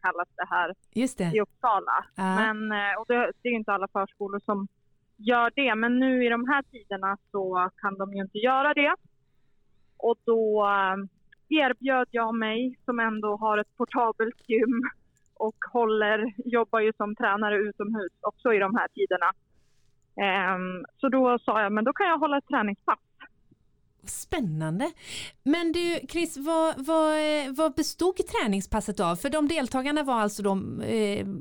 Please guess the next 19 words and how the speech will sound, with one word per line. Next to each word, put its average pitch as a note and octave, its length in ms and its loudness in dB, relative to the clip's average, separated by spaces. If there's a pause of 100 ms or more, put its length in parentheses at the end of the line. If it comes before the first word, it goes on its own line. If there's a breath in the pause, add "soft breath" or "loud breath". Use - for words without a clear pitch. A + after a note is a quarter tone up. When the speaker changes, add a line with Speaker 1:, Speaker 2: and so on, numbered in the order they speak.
(140)
Speaker 2:
hur A#3 80 0
gamla A#3+ 260 0
var C4 160 2
de? D#3+ 180 -2 (1120)
Speaker 1:
Eh, B3+ 100 2
ja, B3+ 400 2
mellan F4 580 0 (140)
ett - 100 -8
och C4+ 100 -2
ett - 120 -8
halvt G#3+ 380 -2 (280)
och F#3+ 180 -6 (100)
sex G3+ 140 -4 (160)
år. F#3+ 220 0 (320)
Speaker 2:
Just G3+ 300 -4
det. D#3+ 140 -6 (760 loud breath)
Speaker 1:
Tjugofem, A#3+ 920 0
tjugofem C4+ 360 2
stycken. - 380 -8